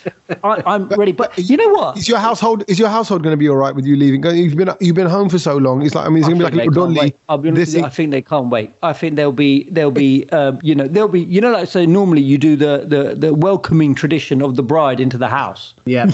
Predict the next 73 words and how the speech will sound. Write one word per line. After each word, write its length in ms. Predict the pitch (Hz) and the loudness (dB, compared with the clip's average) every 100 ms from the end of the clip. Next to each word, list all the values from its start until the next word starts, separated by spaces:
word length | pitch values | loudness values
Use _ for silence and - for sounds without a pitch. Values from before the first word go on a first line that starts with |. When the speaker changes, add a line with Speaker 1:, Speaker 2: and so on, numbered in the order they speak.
| - | 0
Speaker 3:
Are 80 | - | 0
you, 180 | 208 - | 2 2
are 100 | 196 | 0
you 160 | 208 | -2
Speaker 1:
<laughs> 80 | - | -2
Speaker 3:
kicking 220 | 240 214 | -2 -2
the 100 | 190 | 0
rice 300 | 185 190 - | 0 -2 -2
over? 300 | 139 104 92 _ _ _ _ _ _ | -4 -4 -8 _ _ _ _ _ _
Speaker 1:
Well, 280 | 269 175 - | -2 -2 -2
I, 140 | 196 196 | -2 -2
I 160 | 196 | 0
Speaker 2:
The 40 | 185 | -2
way 100 | 175 | 0
Speaker 1:
think 100 | 175 | 0
I 20 | |
Speaker 2:
out. 60 | 190 | -2
Speaker 1:
might. 140 | 175 - | -4 -2
I, 280 | 190 196 196 | -2 0 -2
I 40 | |
think 120 | 202 | 0
I'm 100 | 165 | -2
collecting 360 | 156 185 151 147 | 0 -2 0 0
the 60 | 135 | 2
rice, 160 | 135 131 | 0 -2
putting 200 | 185 147 | -2 0
it 40 | |
in 80 | 151 | -2
a 40 | |
pot, 220 | 127 156 | -2 -2
and 80 | 147 | -2
then 100 | 143 | -2
ch-, 180 | - 165 | -2 -4
taking 260 | 165 185 156 | -4 -2 -2
it 80 | 180 | -2
out 120 | 151 | -4
with 120 | 135 | -4
me. 80 | 123 | -4
They'll 180 | 120 160 | -2 -2
kick 200 | - 170 | -2 -4
me 140 | 151 160 | -2 -2
out 140 | 165 | -2
altogether 460 | 160 139 156 147 120 | -2 -2 -2 -2 0
with 220 | 156 135 | 0 0
the 80 | 123 | 0
rice 220 | 117 104 | -2 -2
pot. 260 | - 120 | -2 -2
Speaker 2:
Mm, 640 | 123 113 - - 131 - 131 | -2 -6 -10 -10 -10 -4 0
Speaker 1:
Um, 400 | 156 147 180 - | 0 -2 -6 -8
Speaker 3:
Hey. 120 | 127 113 | -6 -2
Speaker 1:
so 260 | 156 147 - | -2 -2 -6
th-, 260 | 156 208 | -4 -2
it's 120 | 196 | -2
gonna 180 | - 170 | -2 0
be 140 | 156 147 | 0 0
quite 180 | 180 | -2
a 40 | 156 | 0
momentous 420 | 156 165 147 - | 0 0 -2 -6
occasion. 260 | - 170 135 | -4 -4 -2
But 160 | - - - | -6 -6 -4
you 100 | 214 | 0
know 100 | 277 | 2
what? 220 | 302 254 - | 2 0 0
I 120 | 262 | 0
was 200 | 262 202 | 0 0
ready 180 | 202 170 | 0 0
to 80 | 160 | -2
go 180 | 185 | -2
out 160 | 175 175 | 0 0
last 240 | 180 170 | 0 0
week 160 | 233 180 | -4 -2
because 320 | 185 196 - - | -2 -2 -2 -2
I, 320 | 214 254 | 0 2